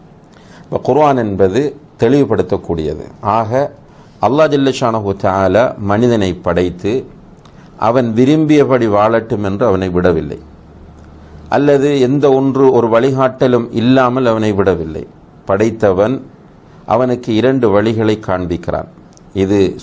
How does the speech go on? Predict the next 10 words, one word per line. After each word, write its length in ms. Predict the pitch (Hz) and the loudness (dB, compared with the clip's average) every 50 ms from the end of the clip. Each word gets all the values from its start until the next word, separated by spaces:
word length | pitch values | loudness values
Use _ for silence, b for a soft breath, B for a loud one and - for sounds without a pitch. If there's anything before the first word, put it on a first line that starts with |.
| - - | -4 -2
சுவர்க்கத்திற்கு 640 | 92 98 101 95 107 95 85 - 90 80 - 92 | 0 0 0 0 -4 -4 -4 -6 -6 -6 -6 -8
செல்லக்கூடிய 600 | - - 90 90 92 90 - - 92 92 95 92 | -6 -4 -2 -2 -2 -2 -2 -2 0 2 2 2
வழி, 360 | 90 98 98 104 113 123 - - - - B B B B - - | 2 2 2 0 -2 -4 -6 -10 -18 -20 B B B B -6 -4
இது 220 | - 98 101 95 | 0 0 0 2
நரகத்திற்கு 680 | 87 87 87 101 107 104 98 - - 95 82 - 90 | 2 2 2 2 2 2 0 -2 -4 -4 -4 -6 -8
செல்லக்கூடிய 580 | 82 - 87 85 85 82 - - 78 78 78 73 | -8 -6 -4 -2 -4 -4 -4 -6 -4 -2 -2 -2
வழி. 280 | 73 80 80 82 78 - - - B B B B B B B B | -2 -4 -4 -6 -8 -10 -14 -20 B B B B B B B B
அந்த 200 | - 101 107 110 | -4 0 0 2
இரண்டு 480 | 110 120 135 160 170 160 151 123 123 127 | 2 4 2 2 2 2 2 2 2 2
வழிகளையும் 600 | 139 143 131 143 135 131 131 135 139 143 139 | 2 2 2 2 2 2 2 2 0 -2 -4